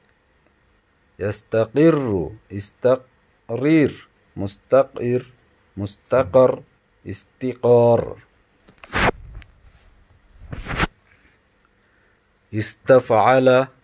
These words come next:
استأذن، استضعف، استعجل،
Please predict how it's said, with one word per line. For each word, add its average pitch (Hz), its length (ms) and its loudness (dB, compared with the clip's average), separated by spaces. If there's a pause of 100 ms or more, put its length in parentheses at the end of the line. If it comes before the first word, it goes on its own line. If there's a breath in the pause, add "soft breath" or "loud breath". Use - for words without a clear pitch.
(140)
استأذن، 127 1120 0 (1000)
استضعف، 120 1000 0 (1300)
استعجل، 123 1080 0